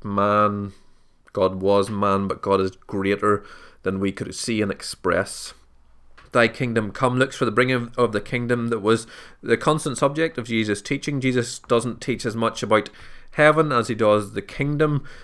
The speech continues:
and the kingdom coming to earth. There is a sense in which it is realised here and now in the hearts of lives of people who subject themselves to God and accept his way for them. But in another sense, it will not come until God's will is perfectly and finally done throughout the world.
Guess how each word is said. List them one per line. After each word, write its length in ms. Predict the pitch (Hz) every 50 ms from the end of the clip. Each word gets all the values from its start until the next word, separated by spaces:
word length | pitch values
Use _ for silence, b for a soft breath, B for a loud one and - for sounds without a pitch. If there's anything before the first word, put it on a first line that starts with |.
| B B
and 120 | - 110 104
the 60 | 101
kingdom 420 | - - 131 117 117 113 113 110
coming 400 | - - - 127 127 127 123 117
to 120 | 113 117 - -
earth. 380 | 131 143 147 143 - - - b b b b b b b b b b b -
There 180 | 120 120 120
is 140 | 127 123 117
a 80 | 120 113
sense 340 | - 147 143 147 139 - 139
in 100 | 120 120
which 200 | 123 117 - 123
it 80 | 110
is 80 | 107 104
realised 440 | 113 117 120 127 131 127 123 - -
here 200 | 135 120 123 117
and 100 | 110 110
now 120 | 117 123
in 120 | 131 131
the 80 | 120 110
hearts 320 | - - 123 120 - -
of 100 | 117 104
lives 360 | 110 113 120 123 131 127 120 110
of 100 | - -
people 440 | - 160 156 - 170 160 151 139
who 120 | 127 131 120
subject 540 | - - 117 104 113 120 131 147 151 - -
themselves 480 | 160 135 120 - 131 120 120 110 -
to 100 | - 107
God 220 | 92 104 104 101 104
and 80 | 104
accept 420 | - - - - 135 127 - - -
his 160 | - 113 104
way 280 | 101 98 98 98 104 107
for 180 | - - 120
them. 320 | 110 113 104 98 98 95 92 b b b b b b b b b b b _ _ - -
But 140 | 123 117
in 140 | 110 107 107
another 320 | 104 101 104 104 101 104 98
sense, 280 | - 117 101 98 -
it 40 | 98
will 100 | 67 90
not 220 | 98 101 95 -
come 180 | - - 107 101
until 240 | 101 95 110 92 95
God's 340 | 92 - 113 110 107 101 104
will 280 | 101 110 113 113 110
is 80 | 104 95
perfectly 720 | - - - 147 127 - - - - 110 110 110 110 107
and 120 | 98 95 -
finally 460 | - - 90 110 110 104 101 104 101
done 300 | 98 98 98 98 95 95
throughout 600 | - - 98 98 95 92 - 98 98 - - -
the 120 | - 92
world. 400 | 90 92 92 92 95 95 95 -